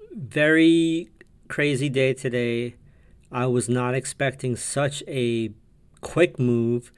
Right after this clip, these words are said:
I did post on Substack Notes that we can potentially,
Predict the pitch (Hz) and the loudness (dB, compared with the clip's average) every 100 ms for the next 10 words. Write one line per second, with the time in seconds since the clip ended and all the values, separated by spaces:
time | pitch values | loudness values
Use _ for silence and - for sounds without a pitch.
0 | - _ _ - 117 107 143 151 - - | -20 _ _ -8 -8 -2 -2 -2 -6 -4
1 | 151 151 143 - 131 117 117 131 127 - | -2 -2 -4 -8 -6 -4 -4 -4 -4 -2
2 | 123 - 139 160 - - 120 117 131 - | -2 -2 -4 -4 -4 -6 -4 -2 -4 -8
3 | - _ _ _ _ - 127 117 104 107 | -20 _ _ _ _ -6 -4 -4 -8 -10
4 | - 156 160 - 151 117 113 139 | -6 -4 0 2 4 4 2 0